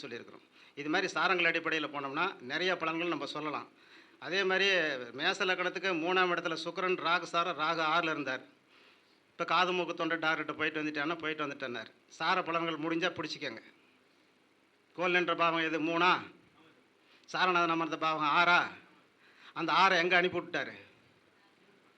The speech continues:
மூணுக்கு அனுப்பி விட்டாரா? அப்ப ஆறாம் இடம் சுவைன்னு மூணாம் இடத்துக்கு வருது. அப்ப மூணாம் இடம் ரோகத்துக்கு உட்பட்டுடுச்சா? அப்ப மூணாம் இடத்துல இருக்கிற சுக்கிரனை சுக்கிரனை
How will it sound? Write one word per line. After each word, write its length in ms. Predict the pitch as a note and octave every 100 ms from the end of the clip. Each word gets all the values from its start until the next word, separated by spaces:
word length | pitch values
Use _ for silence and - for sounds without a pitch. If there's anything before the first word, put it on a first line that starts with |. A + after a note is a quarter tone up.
| _ _ _ _ -
மூணுக்கு 240 | F#3 F3
அனுப்பி 180 | E3+ D#3
விட்டாரா? 320 | - D#3 E3+ C#3 A2+ - _ - - -
அப்ப 100 | D3+ C#3+
ஆறாம் 260 | D#3+ F3 D#3+
இடம் 240 | D#3 F3+ D#3+ D3
சுவைன்னு 560 | - D#3+ D#3 D3+ D3+ F3 D#3+
மூணாம் 220 | E3+ D#3+
இடத்துக்கு 260 | D#3 D3 B2+
வருது. 160 | A2+ A#2+
அப்ப 120 | - D#3
மூணாம் 240 | F3 F3+ F3
இடம் 160 | E3 E3
ரோகத்துக்கு 420 | E3+ E3+ D#3+ E3
உட்பட்டுடுச்சா? 540 | D#3+ E3+ E3 D#3 F3 D#3 A#2 - - _
அப்ப 120 | D3+ D#3+ D#3+
மூணாம் 260 | G#3 G#3+
இடத்துல 180 | F#3+ E3+
இருக்கிற 180 | D#3 D3+ E3+
சுக்கிரனை 280 | E3 F#3 F3+
சுக்கிரனை 320 | E3+ F#3 F3+